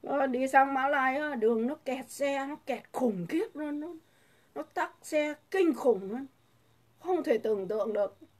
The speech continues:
Thế vừa rồi á, ở bên Mã Lai á, thuê Trung Quốc làm một cái tàu điện.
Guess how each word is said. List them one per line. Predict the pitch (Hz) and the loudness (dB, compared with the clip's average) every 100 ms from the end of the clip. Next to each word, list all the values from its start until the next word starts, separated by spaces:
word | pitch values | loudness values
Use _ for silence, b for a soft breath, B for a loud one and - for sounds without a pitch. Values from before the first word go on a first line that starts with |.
| _ - | _ -6
Thế | 294 | -4
vừa | 285 233 220 | 0 0 0
rồi | 214 214 214 | 0 0 2
á, | 262 285 | 2 0
ở | - 180 170 | 0 0 0
bên | 240 254 | -2 -2
Mã | 240 220 | -2 -4
Lai | 269 247 240 | -2 -2 -4
á, | 247 | -6
thuê | - 285 247 | 0 2 2
Trung | 254 247 | 0 -4
Quốc | 240 311 - | 0 -2 0
làm | 226 202 196 | -4 -4 -4
một | 190 | -6
cái | 269 | -6
tàu | 269 214 196 | -4 -2 -2
điện. | 185 - 233 | -4 -8 -12